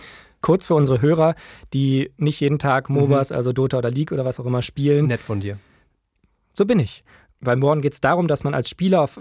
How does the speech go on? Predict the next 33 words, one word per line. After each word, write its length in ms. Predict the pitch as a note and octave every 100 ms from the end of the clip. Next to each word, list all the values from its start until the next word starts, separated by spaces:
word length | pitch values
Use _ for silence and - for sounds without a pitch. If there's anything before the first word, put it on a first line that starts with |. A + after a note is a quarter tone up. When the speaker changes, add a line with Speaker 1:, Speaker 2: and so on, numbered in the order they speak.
| -
Speaker 1:
der 120 | B2+
Karte 340 | - C#3+ C#3+
immer 180 | C#3+ D3
nur 240 | C#3+ C#3+ -
einen 220 | C3+ C#3
gewissen 380 | C3 C#3+ C#3+ B2+
Bereich 360 | A#2 A2+ A#2+
sieht, 180 | - G#2+
nämlich 260 | A#2 A#2+ - _ _ _ _ -
den 220 | C3 D3+
Bereich, 500 | C#3 B2 B2 C3 -
in 100 | D#3
dem 160 | C3 C3
sich 160 | B2+ -
der 120 | C3
eigene 220 | A#2+ B2
Held, 420 | A#2 C#3 C#3+ C#3+
eigene 240 | B2 A#2+ -
Einheiten, 540 | C3 B2+ B2+ B2 A#2+
Türme, 320 | - C3+ B2+
was 140 | A2+ B2
auch 80 |
immer 160 | C3 B2
befinden. 600 | A2 - C#3+ D#3+ F3 G3+ - - - -
Und 140 | C#3+
der 120 | C#3
Rest 200 | C#3+ -
der 100 | D3+
Karte 340 | - B2+ B2 C3+
ist 440 | C#3 C3 - - -
dunkel, 300 | D3 C3 G#2+
nicht 220 | B2 -
sichtbar. 460 | G#2+ - F#2 E2+